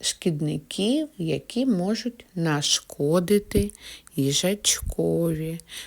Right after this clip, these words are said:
Кажуть, що їжачок полюбляє пити молоко.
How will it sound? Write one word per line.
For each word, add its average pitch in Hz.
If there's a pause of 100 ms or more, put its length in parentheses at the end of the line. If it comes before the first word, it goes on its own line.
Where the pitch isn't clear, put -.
Кажуть, 370
що -
їжачок 170
полюбляє 151
пити 202
молоко. 160